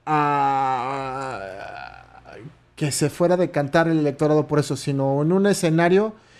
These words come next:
en el que Biden haya ganado, es lo que se está planteando que se tiene que hacer, ¿no? La, eh, rec-,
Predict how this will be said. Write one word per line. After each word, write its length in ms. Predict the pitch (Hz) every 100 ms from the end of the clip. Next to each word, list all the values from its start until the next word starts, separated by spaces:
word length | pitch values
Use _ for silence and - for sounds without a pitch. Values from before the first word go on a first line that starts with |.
| - -
en 240 | 143 143
el 320 | 143 143 139 135 -
que 1040 | 147 143 143 143 139 143 143 139 139 123 - -
Biden 480 | 135 156 165 165 156
haya 260 | 156 156 160
ganado, 420 | 160 175 214 240 - - _ _ _ -
es 180 | 165 170
lo 120 | 175
que 80 | 127
se 80 | 139
está 220 | 165 160
planteando 360 | 156 151 156
que 80 | 160
se 120 | -
tiene 260 | 143 147 143
que 60 | 139
hacer, 220 | - 127 -
¿no? 280 | 127 147 185 147
La, 340 | 139 139 135 - _ _ _ _ _ _ _ - 71 78
eh, 800 | 98 95 92 101 104 110 113 147 139
rec-, 200 | 151